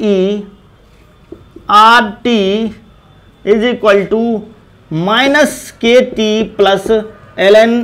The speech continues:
E natural log E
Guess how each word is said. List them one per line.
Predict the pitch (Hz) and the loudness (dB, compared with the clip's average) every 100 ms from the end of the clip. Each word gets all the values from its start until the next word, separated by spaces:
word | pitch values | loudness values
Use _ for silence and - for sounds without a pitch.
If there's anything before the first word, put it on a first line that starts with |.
| - | -4
E | 190 185 196 214 208 - _ _ _ _ _ _ - - _ - | 0 2 0 -2 -8 -20 _ _ _ _ _ _ -20 -20 _ -6
natural | 180 185 233 240 | -2 0 0 2
log | 202 190 196 - 190 | 4 4 2 0 -2
E | 180 190 190 | 0 0 -4